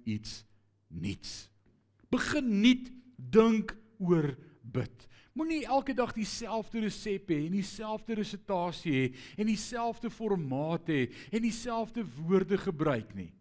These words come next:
Begin die Here vertrou vir 'n nuwe ding om te bid. Dit beteken dat ek en jy soms eers gaan moet stil bly voordat ons begin bid. Alright?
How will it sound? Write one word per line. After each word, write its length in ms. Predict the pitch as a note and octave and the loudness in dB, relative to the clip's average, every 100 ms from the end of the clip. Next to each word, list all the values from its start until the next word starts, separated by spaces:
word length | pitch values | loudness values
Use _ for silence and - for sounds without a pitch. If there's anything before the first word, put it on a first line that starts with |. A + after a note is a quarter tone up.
| _ _ _ _ _ _ | _ _ _ _ _ _
Begin 800 | A3+ - - D#4 D#4 D4+ D4+ A#3+ E3+ | 4 4 0 4 4 4 0 -4 -2
die 140 | E3+ | 0
Here 340 | C#3+ F3 G3 | 4 4 4
vertrou 720 | G3 F#3+ F#3 F3 E3 E3 D#3+ D#3+ - - _ | 0 -6 -6 -2 0 2 0 -2 -12 -20 _
vir 200 | - D3 | -14 -10
'n 440 | B2+ G#2 G#2+ A2 | -8 -6 -6 -4
nuwe 320 | B2 B2+ A#2 G2+ | -2 -2 -4 -8
ding 180 | G#2 | -8
om 160 | F#2 E2 | -8 -12
te 80 | - | -16
bid. 380 | - - _ - _ _ _ _ _ _ _ _ _ _ A2+ | -20 -20 _ -20 _ _ _ _ _ _ _ _ _ _ -8
Dit 160 | D3 | -6
beteken 560 | G#3 - G#3+ G#3+ C#4 C4 _ _ _ _ - | -6 -4 -2 -2 -4 -8 _ _ _ _ -10
dat 140 | B2+ C#3+ | -8 -6
ek 140 | D3 | -6
en 100 | C#3 | -4
jy 60 | C3 | -4
soms 340 | - D#3+ D3 - | -6 -10 -10 -8
eers 180 | D3 - | -10 -8
gaan 120 | C3 B2+ | -8 -6
moet 180 | A#2+ - _ _ - | -6 -10 _ _ -18
stil 440 | - - D4 C#4 | -14 -6 -2 -2
bly 220 | B2+ G2 D#2 - _ _ _ _ _ _ _ _ - | -2 -4 -8 -14 _ _ _ _ _ _ _ _ -12
voordat 480 | A#3 A3+ F#3 D3 - | -4 0 0 -2 -6
ons 340 | F#2 F2 - - _ _ _ _ - | -16 -16 -18 -20 _ _ _ _ -6
begin 320 | G#2 - F#2+ D#2+ | -6 -6 -12 -12
bid. 320 | F2 - _ _ _ _ _ _ _ - | -18 -20 _ _ _ _ _ _ _ -18
Alright? 320 | F2 D#3+ G#3 | -14 -14 -16